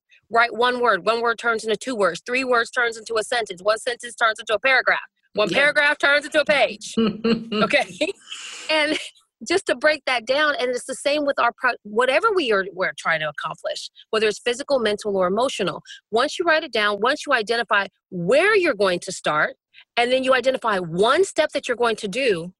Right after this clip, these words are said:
Speaker 1: and then you can begin to scaffold that and build your strategic plan that is written. Quit trying to keep everything in your mind like it's a lock vault. Put it on paper.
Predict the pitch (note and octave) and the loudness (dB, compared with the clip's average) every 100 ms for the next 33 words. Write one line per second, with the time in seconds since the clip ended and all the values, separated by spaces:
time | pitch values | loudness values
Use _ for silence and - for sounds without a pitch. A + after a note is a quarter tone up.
0 | _ _ - A3+ A#3 B3+ D4 D4 D4+ D4+ | _ _ -10 -4 0 2 2 2 -2 -2
1 | C#4 A3+ F#3 B3+ C#4 C#4 B3+ - G#3+ - | -2 -4 -2 2 4 2 -4 -6 -6 -6
2 | - B3 D4 C#4 A3 G#3 A3 A3 A3+ G#3+ | -2 -2 0 -2 -2 -2 -2 -4 -4 -4
3 | F3 A#3 B3 G#3+ G#3+ - G3+ F#3 - B3 | -4 0 0 0 -4 -2 -6 -6 -10 -10
4 | A3 - - - A#3 C4+ D4 F3 E3+ _ | -10 -10 -14 -20 -12 -8 -6 -6 -10 _
5 | _ _ _ - _ G#3+ A3 G#3 F3+ E3+ | _ _ _ -20 _ -4 0 0 -2 0
6 | B3+ E4+ - D4 B3+ F#3+ D3 - _ _ | 2 0 -2 0 2 2 0 -4 _ _
7 | - E4 D#4+ E4 - D#4+ D#4 C#4+ - D4 | -4 -4 -2 -2 -2 0 0 -2 -2 0
8 | C#4+ D4 B3 C4 B3+ A#3+ A#3+ C#4 B3+ A3+ | 0 -2 -2 2 2 2 2 2 2 -2
9 | C4 A#3 G3 A3 B3 - E3+ D3+ - _ | -2 -2 0 2 0 -2 -4 -4 -10 _
10 | _ _ - D4+ F4 E4+ E4 - F#4 G3 | _ _ -2 0 2 2 2 0 0 0
11 | - | -4